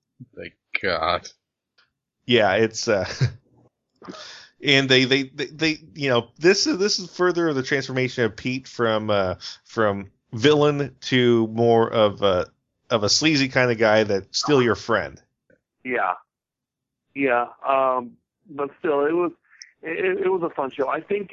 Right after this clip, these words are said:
Speaker 3: it, it, it definitely separates, it, it separates itself from, from DuckTales, though, because the, the adventures were way less, uh, sprawling and, like, you know,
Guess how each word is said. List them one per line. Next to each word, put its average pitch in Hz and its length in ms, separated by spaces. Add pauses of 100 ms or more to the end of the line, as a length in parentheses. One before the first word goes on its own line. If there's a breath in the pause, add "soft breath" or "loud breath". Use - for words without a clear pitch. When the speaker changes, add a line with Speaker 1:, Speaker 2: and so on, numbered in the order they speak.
(140)
Speaker 3:
it, 160 220
it, 160 240
it 147 120
definitely 180 420
separates, 120 420
it, 123 140 (100)
it 165 800
separates 180 340
itself 156 360
from, 131 180
from 120 220
DuckTales, 104 460
though, 90 240 (340 soft breath)
because 143 400
the, 151 340 (240)
the 139 220
adventures 143 500
were 120 300 (120)
way 147 1120
less, 113 380 (680)
uh, 107 440 (160)
sprawling 120 640
and, 104 160
like, 98 240 (100)
you 123 100
know, 104 240